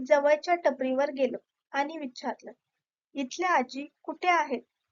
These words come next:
त्याने मला पाहिलं आणि बोलला, "अरे, वारल्या त्या, दोन महिने होऊन गेले." ऐकून खूप वाईट वाटलं. मन सुन्न झालं,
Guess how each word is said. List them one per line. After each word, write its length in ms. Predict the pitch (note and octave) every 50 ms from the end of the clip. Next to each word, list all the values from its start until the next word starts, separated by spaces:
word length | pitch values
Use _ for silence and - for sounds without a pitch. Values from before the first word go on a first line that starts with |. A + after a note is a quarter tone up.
| _ _ _ _ _ _ _ _ _ _ _ _ _ _ _ _ _ _ _ _ _
त्याने 240 | D4+ C#4 C#4 C#4 D#4 D#4
मला 240 | D#4 C#4 C4+ C#4+ C#4+
पाहिलं 420 | C#4+ D4+ C4+ B3 A3+ A3 A3+ B3 B3 _ _ _ -
आणि 160 | C4+ C4+ C#4+ D4+
बोलला, 320 | C#4 C#4 B3+ A3 G#3 F#3+ - - _ _ _ _ _ _ -
"अरे, 280 | C4 C#4 C#4 D4+ C#4+ B3 B3+ - - _ _ _ _ _ _ _ C#4+
वारल्या 420 | C#4+ C#4 C4+ C4+ C4 C#4 D4+ E4 E4
त्या, 180 | - - A3+ - - _ _ _ _ _ _
दोन 320 | C4 B3 C4 C#4+ D#4 E4 E4+
महिने 340 | D#4+ D4+ C4+ B3+ B3 A#3+ B3+ B3 B3 -
होऊन 240 | D4 C#4 C#4 D4 D#4+ D#4+ D#4
गेले." 260 | C#4+ A#3 - - - _ _ _ _ _ _ _ _ _ _ _ _ _ _ _ _ _ _ _ _ _ _ _ _ _ _ _ _ _ _ _ _ -
ऐकून 460 | C4 B3+ B3+ B3 B3 B3 D#4 D4 B3+ B3 B3 B3 B3
खूप 220 | - F4 F4 - D#4+
वाईट 320 | D4+ C#4+ C4 C4+ C4+ C4
वाटलं. 320 | D#4 C#4 B3+ B3 A#3+ G#3 G#3+ - _ _ _ _ _ _ _ _ _ _ _ _ _ _ _ _ _ _ _ _ _ _ C#4
मन 320 | C#4 C#4 C#4 C4 A#3+ A#3+ A#3+ - - - _ _ _
सुन्न 380 | - - D#4+ D#4 D#4 D#4+ E4+ E4+
झालं, 340 | E4 E4+ D#4+ B3+ G#3+ B3